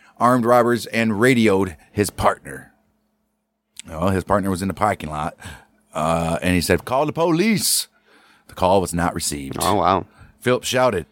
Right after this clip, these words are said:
Speaker 1: "This is a fucking holdup!"
Speaker 2: Sorry, guys.
Speaker 1: Sorry,
Speaker 2: Sin-
Speaker 1: guys.
Speaker 2: Sin, that's what he said.
Speaker 1: Right.
Speaker 2: <laughs>
Speaker 1: Before he and Matasareno opened fire into the ceiling in an attempt to scare the approximately thirty bank staff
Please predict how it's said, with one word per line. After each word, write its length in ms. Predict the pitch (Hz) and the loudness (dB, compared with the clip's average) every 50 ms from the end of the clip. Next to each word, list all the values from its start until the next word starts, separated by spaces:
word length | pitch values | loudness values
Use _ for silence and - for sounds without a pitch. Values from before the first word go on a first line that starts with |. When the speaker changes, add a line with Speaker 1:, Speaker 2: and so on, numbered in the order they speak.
| _ _ _ _ _ _ - | _ _ _ _ _ _ -2
Speaker 1:
"This 180 | 311 311 226 | -2 0 0
is 100 | 220 226 | 0 0
a 80 | 247 170 | 0 -2
fucking 580 | - - - - - - 311 226 - 294 285 | -2 -10 -20 -12 -2 -2 -2 0 0 0 0
holdup!" 520 | 269 277 285 277 277 254 220 - - _ - | 2 2 4 4 4 2 2 0 -4 _ -4
Speaker 2:
Sorry, 260 | - 147 135 123 107 | 0 2 2 4 4
guys. 260 | 113 113 117 117 110 | 4 4 4 4 2
Speaker 1:
Sorry, 380 | - - - - 160 160 151 127 | 2 2 2 2 2 2 2 2
Speaker 2:
Sin- 60 | 117 | 2
Speaker 1:
guys. 300 | 127 123 123 123 123 - | 2 2 2 2 0 -2
Speaker 2:
Sin, 240 | - - 120 117 117 | -4 0 0 2 2
that's 200 | 107 110 - - | 2 0 -2 0
what 60 | 123 | -2
he 40 | 117 - | -2 0
said. 280 | - 127 113 98 104 | 2 2 2 2 2
Speaker 1:
Right. 260 | 104 113 113 110 101 - 113 - - 113 | 2 4 4 4 4 2 -2 -6 -6 -14
Speaker 2:
<laughs> 200 | 113 104 - - | -16 -14 -4 2
Speaker 1:
Before 580 | 110 107 - 131 135 143 151 151 147 123 110 87 | 2 2 2 4 2 4 4 4 2 0 -4 -8
he 360 | 90 120 151 165 175 175 160 | -4 0 2 4 4 2 2
and 240 | - 127 135 135 131 | 2 2 2 2 4
Matasareno 560 | 135 139 135 131 - - 135 135 139 135 131 - | 2 2 2 2 2 2 4 4 4 4 4 4
opened 260 | 143 147 - 123 - | 2 2 0 0 0
fire 240 | - 139 139 143 139 123 | 2 4 4 4 4 2
into 220 | 127 120 110 123 | 0 0 0 0
the 80 | 110 107 | -2 0
ceiling 340 | - 135 139 139 139 135 123 | 0 0 2 2 4 4 4
in 40 | 113 | 4
an 180 | 110 110 101 | 4 4 2
attempt 240 | 87 - 135 139 - | 2 2 0 0 0
to 60 | - | -2
scare 320 | - - - 135 135 135 131 | -4 -2 0 2 4 4 4
the 180 | 123 - - | 2 0 -2
approximately 720 | - - 131 143 135 - - 123 123 117 113 113 113 117 110 - - - - _ _ | -4 0 2 0 0 0 0 -2 0 2 2 4 2 2 0 -4 -14 -20 -20 _ _
thirty 640 | - - - - - - - 190 196 180 147 127 | -20 -20 -20 -20 -16 -2 2 2 4 4 4 2
bank 300 | 110 92 127 113 113 110 - | 0 2 2 2 2 2 0
staff 360 | - - 113 113 117 120 - | 0 0 2 4 4 2 0